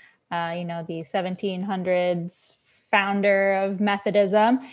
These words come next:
and I read them through a queer lens. So basically taking the tools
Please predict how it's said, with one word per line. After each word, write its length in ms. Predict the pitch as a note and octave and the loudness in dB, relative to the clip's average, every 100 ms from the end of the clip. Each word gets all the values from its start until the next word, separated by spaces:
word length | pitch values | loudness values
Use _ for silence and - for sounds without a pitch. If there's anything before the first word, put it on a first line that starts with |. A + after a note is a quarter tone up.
| - - - | -20 -20 0
and 560 | A3 G#3+ G#3 G#3 G3+ G3+ | 4 6 6 4 2 2
I 320 | F#3+ F#3+ F#3+ | 6 6 6
read 420 | F#3 B3 C4+ B3 | 6 8 8 6
them 400 | B3+ B3 A#3+ A#3+ | 6 6 4 0
through 720 | A#3 - A#3 A3 A3 G#3+ G#3+ G#3 | -2 4 8 10 8 8 6 4
a 400 | G3+ G3 F#3+ F#3+ F#3+ | 0 2 0 -2 -4
queer 500 | - A3+ G#3+ G#3 G3+ | -2 0 2 4 2
lens. 480 | F3+ F3+ E3 F3 - | 0 -2 -2 -6 0
So 140 | G3+ | 0
basically 480 | G3 G3+ G#3 - G3+ | 2 0 -2 -2 -2
taking 360 | G#3+ G3 G3+ | 0 -2 0
the 100 | G3+ | -2
tools 640 | F#3 - G3+ F#3+ F#3+ F#3+ | -2 0 2 4 2 -2